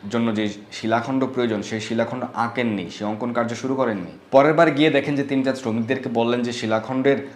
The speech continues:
যতটুকু শ্রী বিগ্রহ হবে, তার বাকিটুকু কেটে বাদ দেওয়ার জন্য। এর পরের বার গিয়ে দেখেন যে তিনি শুধুমাত্র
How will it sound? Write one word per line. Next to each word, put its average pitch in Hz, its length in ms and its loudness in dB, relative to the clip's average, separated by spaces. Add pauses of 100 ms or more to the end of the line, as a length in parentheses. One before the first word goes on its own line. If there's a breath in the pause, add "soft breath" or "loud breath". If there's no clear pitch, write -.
(120)
যতটুকু 139 400 -2
শ্রী - 160 -4
বিগ্রহ 117 420 2
হবে, 113 300 0
তার 123 120 0
বাকিটুকু 110 600 -4 (240)
কেটে 107 220 -6
বাদ 98 260 -2
দেওয়ার 101 200 -2
জন্য। 98 280 -6 (380 loud breath)
এর 113 220 2
পরের 135 220 4
বার 127 140 4
গিয়ে 120 160 0
দেখেন 117 220 -2
যে 120 80 -4
তিনি 117 180 -4
শুধুমাত্র 113 340 -4